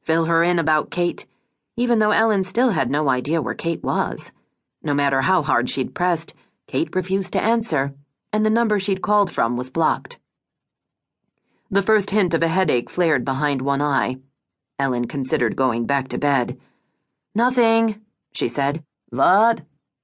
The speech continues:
Rudy asked. "I'm up," she said.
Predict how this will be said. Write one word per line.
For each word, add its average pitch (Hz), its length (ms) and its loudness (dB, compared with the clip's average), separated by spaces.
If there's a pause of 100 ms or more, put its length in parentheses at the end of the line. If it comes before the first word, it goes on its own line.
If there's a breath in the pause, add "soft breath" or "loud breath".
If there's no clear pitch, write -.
Rudy 170 320 4
asked. 185 380 0 (520)
"I'm 202 160 0
up," 214 440 2 (300)
she - 160 -6
said. 127 380 -2